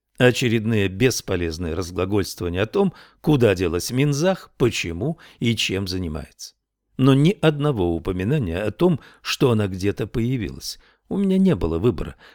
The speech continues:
Группа сохранения явно прилетела сюда, чтобы договориться с сэр Крис и вызволить Минзах, и единственный способ этого добиться — наскрести достаточно денег и заплатить страховой компании, чтобы та нарушила запрет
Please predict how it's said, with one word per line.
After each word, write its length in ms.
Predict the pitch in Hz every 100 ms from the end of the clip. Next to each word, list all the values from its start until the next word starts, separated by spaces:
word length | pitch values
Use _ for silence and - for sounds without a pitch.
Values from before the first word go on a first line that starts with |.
| _
Группа 380 | 113 151 - 147
сохранения 720 | - 143 156 170 196 101 90
явно 440 | 90 101 80 78 - - _
прилетела 640 | 139 135 127 117 127 101
сюда, 340 | 98 110 110 156
чтобы 300 | - 82 85
договориться 640 | 92 92 92 147 - 92
с 40 | -
сэр 220 | 90 78
Крис 400 | - 107 135 - - _
и 120 | 123
вызволить 540 | 120 113 98 101 104 113
Минзах, 560 | 107 101 90 90 - - -
и 100 | 139
единственный 680 | 131 110 98 82 - 110 127
способ 460 | - 135 147 135 139
этого 300 | 127 127 123
добиться — 480 | 120 127 - 143 - _
наскрести 720 | 127 143 - - 123 - - 98
достаточно 680 | 113 - 95 82 - 117 127
денег 480 | 151 113 67 - - _ _
и 180 | 143 131
заплатить 580 | 110 120 107 131 - 185
страховой 520 | - 98 - 95 110
компании, 520 | - 87 76 202 110
чтобы 340 | 80 - 90 92
та 260 | - 87 - - -
нарушила 560 | 131 131 185 - 90 87
запрет 480 | 92 92 104 87